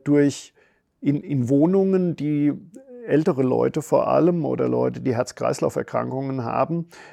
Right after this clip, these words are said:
wenn die Wohnung vielleicht nur fünfzehn Grad warm, äh, äh, kalt ist.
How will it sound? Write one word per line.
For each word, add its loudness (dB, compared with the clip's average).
wenn -4
die -4
Wohnung 0
vielleicht 0
nur -6
fünfzehn -6
Grad -2
warm, -6
äh, -6
äh, -2
kalt 0
ist. -12